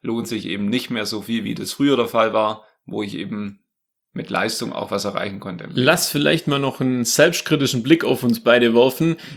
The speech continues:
Speaker 2: Wir haben ja diesen Podcast auch gestartet aus einem gewissen Antrieb raus und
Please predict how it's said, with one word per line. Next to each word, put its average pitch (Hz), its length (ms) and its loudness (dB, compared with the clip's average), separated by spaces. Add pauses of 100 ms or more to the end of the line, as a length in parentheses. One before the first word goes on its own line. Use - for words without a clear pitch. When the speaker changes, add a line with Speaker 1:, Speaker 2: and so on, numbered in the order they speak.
(100)
Speaker 2:
Wir 117 200 2
haben 151 120 2
ja 147 100 4
diesen 117 220 4
Podcast 131 440 0
auch 120 120 2
gestartet 120 560 2
aus - 240 0
einem 117 140 6
gewissen 117 280 0
Antrieb 147 400 -2
raus 127 280 2
und 113 240 0